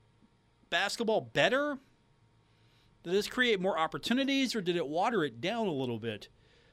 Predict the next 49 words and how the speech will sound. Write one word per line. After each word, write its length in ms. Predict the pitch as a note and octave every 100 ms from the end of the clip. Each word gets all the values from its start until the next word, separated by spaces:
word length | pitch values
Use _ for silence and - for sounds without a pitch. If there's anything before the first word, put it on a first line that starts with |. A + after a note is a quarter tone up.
| _
for 680 | - F3 D#3+ D#3+ D3 C3+ - _ _ -
the 100 | C#3
smaller 460 | - F3 F3+ D#3+
classes? 680 | - C#3+ D#3 E3 A#2 - - - _ _ _ _ _ -
I'm 140 | G3+ G3
interested. 640 | G#3 - E3 - A#2+ E2+ C#3
I'm 100 | D#3+
interested 400 | F3 F#3 E3+ E3
to 80 | D#3+
see, 80 |
see 220 | - - C3+
how 240 | C#3 C#3
this 240 | B2+ -
works. 320 | B2 A2+ G2 B2+
Now, 160 | A#2 - - - - -
now, 400 | C#3+ D#3 D#3 C#3 - - _ - - _ _ _ - - - - _ - - - - - F#3+
is 140 | F3+
this 120 | A#3
gonna 160 | D#4 B3
hurt 140 | B3
scheduling 480 | - F#3 G#3 A#3 G#3+
as 100 | E3
well? 200 | G3 G#3
Because 280 | G3 F3+ C#3+
now 280 | F#3 D4+ D4+
you're 160 | G#3
looking 260 | F3+ F3+ E3+
at 80 | D3
this 220 | D3 -
thing 260 | C#3+ C3+
and 100 | C3
thinking, 280 | C3 C3 C3
"Okay, 520 | C3+ C3+ G#3 D3+ A#2+
I, 280 | A#2+ A#2 -
I 40 | B2+
can't 280 | F#3+ F3+
schedule 460 | - - G3 E3+ D3+
this 100 | C#3+
triple 440 | - C4+ A#3 F#3
A 140 | D3+ C3
school 340 | - C#3 C#3+
'cause, 300 | C3+ C3 A2+
you 120 | C#3+ B2
know, 80 |
I'm 160 | A2 D#3+
a 40 |
quad 400 | - F3+ A3 B3
A 220 | B3+ C4+ A#3+
school. 540 | - D3 B2 G#2+